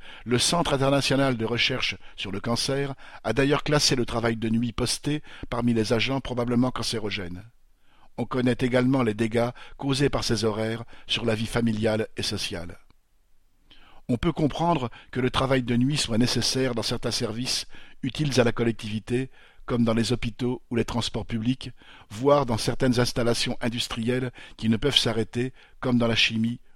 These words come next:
ou les fonderies. Il devrait d'ailleurs, dans ce cas, être limité dans le temps et s'accompagner de compensations significatives en termes de temps de travail.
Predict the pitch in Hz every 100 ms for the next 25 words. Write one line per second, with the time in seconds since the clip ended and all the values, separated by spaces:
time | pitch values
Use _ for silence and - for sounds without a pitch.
0 | - 120 113 113 101 95 92 - - _
1 | - _ _ - 117 117 120 127 117 117
2 | 147 147 117 107 110 - 131 127 - -
3 | - 123 - 117 143 156 151 139 120 113
4 | - 123 123 - - - 127 151 - 151
5 | - 147 143 117 131 131 123 131 120 127
6 | 117 147 139 139 123 - 123 123 127 -
7 | - 117 113 139 120 113 104 110 104 -
8 | 98 95 87 87